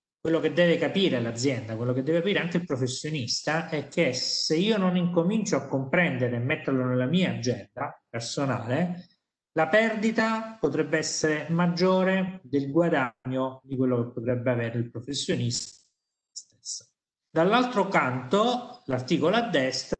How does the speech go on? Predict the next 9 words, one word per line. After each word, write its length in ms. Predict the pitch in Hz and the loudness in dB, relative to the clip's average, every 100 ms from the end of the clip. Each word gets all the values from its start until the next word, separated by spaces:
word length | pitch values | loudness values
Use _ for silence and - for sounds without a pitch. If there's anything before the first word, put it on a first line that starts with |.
| - | -2
una 1040 | 196 196 - _ _ _ _ _ _ 175 | -2 -2 -12 _ _ _ _ _ _ -4
cosa 160 | 147 143 | -2 0
diversa, 640 | 135 110 98 95 - 117 | 0 0 -4 -8 -8 -6
dice, 760 | 135 160 135 135 131 131 127 _ _ | -2 -2 0 0 0 -2 -8 _ _
ebbene, 1000 | - 156 151 165 165 185 233 240 - - _ | -8 -6 2 2 4 2 0 -2 -10 -20 _
quindi 220 | 139 139 | -2 0
bisogna 340 | 123 135 127 | 0 0 -2
stare 240 | 127 135 160 | -2 0 0
attenti, 840 | 190 190 143 135 135 202 233 | 2 2 0 -2 -2 0 0